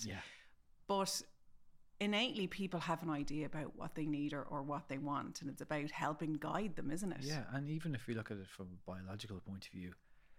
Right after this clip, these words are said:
Speaker 1: the body is always trying, striving for this homeostasis, this state of balance, always. So really what we're trying to do, even in the medical setting,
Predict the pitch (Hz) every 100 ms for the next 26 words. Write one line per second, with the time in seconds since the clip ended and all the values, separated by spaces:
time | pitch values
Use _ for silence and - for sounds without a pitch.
0 | - - 104 120 131 131 113 - - 117
1 | 117 120 104 95 - - - 113 107 101
2 | - - 113 110 98 98 - 95 - -
3 | 113 107 98 90 - 98 101 - - -
4 | - - - 110 98 90 98 101 95 107
5 | - - 139 147 104 90 - - - -
6 | - - - - - - - 113 123 156
7 | 127 113 110 - 110 104 104 101 - 160
8 | 175 127 104 110 156 127 101 - 98 90